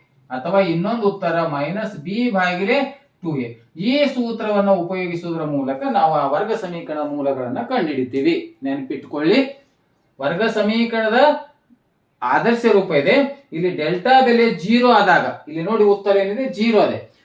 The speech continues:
ಜೀರೋ ಇದ್ದಾಗ ಇದು ಒಂದ್ ವೇಳೆ ಡೆಲ್ಟಾ ಬೆಲೆ ಜೀರೋ ಬಂದಿದ್ದಿಲ್ಲ ಅಂದ್ರೆ ಸ್ವಭಾವ, ವಾಸ್ತವ ಮತ್ತು ಭಿನ್ನ ಬಂದ್ರೆ ಈ ವರ್ಗ ಸಮೀಕರಣವನ್ನ ಅಪವರ್ತನ ಮಾಡ್ತಿದ್ದೆವು. ಮಾಡುವುದರ ಮೂಲಕ ವರ್ಗ ಸಮೀಕರಣದ ಮೂಲಗಳನ್ನ ಕಂಡುಹಿಡಿತಿದ್ದೀವಿ. ಇಲ್ಲಿ ಡೆಲ್ಟಾ ಬೆಲೆ ಜೀರೋ ಬಂದರೆ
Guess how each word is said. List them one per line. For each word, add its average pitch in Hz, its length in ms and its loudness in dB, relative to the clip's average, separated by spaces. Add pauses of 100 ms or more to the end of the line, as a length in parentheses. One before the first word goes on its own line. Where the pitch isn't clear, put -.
(120)
ಜೀರೋ 180 340 0
ಇದ್ದಾಗ 180 460 4 (500)
ಇದು 196 120 2
ಒಂದ್ 220 180 2
ವೇಳೆ 214 200 2
ಡೆಲ್ಟಾ 175 400 0
ಬೆಲೆ 233 220 2
ಜೀರೋ 208 380 2
ಬಂದಿದ್ದಿಲ್ಲ 185 640 0
ಅಂದ್ರೆ 175 540 0
ಸ್ವಭಾವ, 202 640 2 (460)
ವಾಸ್ತವ 196 560 0
ಮತ್ತು 226 300 -4
ಭಿನ್ನ 214 340 0
ಬಂದ್ರೆ 226 360 4
ಈ 226 140 0
ವರ್ಗ 196 280 2
ಸಮೀಕರಣವನ್ನ 208 680 -2 (160)
ಅಪವರ್ತನ 226 520 2
ಮಾಡ್ತಿದ್ದೆವು. 180 720 -2 (260)
ಮಾಡುವುದರ 220 600 0
ಮೂಲಕ 190 400 -2
ವರ್ಗ 190 240 0
ಸಮೀಕರಣದ 175 480 -6
ಮೂಲಗಳನ್ನ 170 600 -2
ಕಂಡುಹಿಡಿತಿದ್ದೀವಿ. 123 1040 -4 (160)
ಇಲ್ಲಿ 147 180 -8
ಡೆಲ್ಟಾ 220 500 0
ಬೆಲೆ 226 240 2
ಜೀರೋ 214 480 2
ಬಂದರೆ 175 800 0